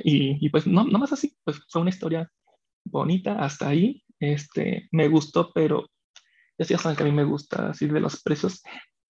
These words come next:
Lo que cuesta, yo diría no. Para lo que cuesta, no. Porque si yo en una hora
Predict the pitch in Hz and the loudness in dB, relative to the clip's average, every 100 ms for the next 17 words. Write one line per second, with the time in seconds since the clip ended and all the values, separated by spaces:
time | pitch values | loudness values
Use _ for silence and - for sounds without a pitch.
0 | - 165 165 - 170 - 185 202 - - | 2 4 6 4 0 2 4 4 0 -2
1 | 247 - _ _ _ _ _ _ _ _ | -2 -2 _ _ _ _ _ _ _ _
2 | _ _ _ _ _ _ _ _ _ 165 | _ _ _ _ _ _ _ _ _ 4
3 | 160 165 165 151 - - _ _ _ _ | 6 8 6 2 0 -6 _ _ _ _
4 | _ _ _ _ _ _ 151 151 151 - | _ _ _ _ _ _ 0 2 2 0
5 | 151 165 165 - - - _ _ _ _ | -2 2 2 2 -4 -4 _ _ _ _
6 | _ _ _ _ _ _ _ - 156 147 | _ _ _ _ _ _ _ -2 2 2
7 | 147 - - 156 - 151 147 - - 170 | 0 -6 0 0 4 0 0 -4 4 6
8 | 170 185 196 254 _ _ _ _ - 160 | 6 4 2 -4 _ _ _ _ -2 0
9 | 170 175 165 156 170 | 2 2 2 -2 -6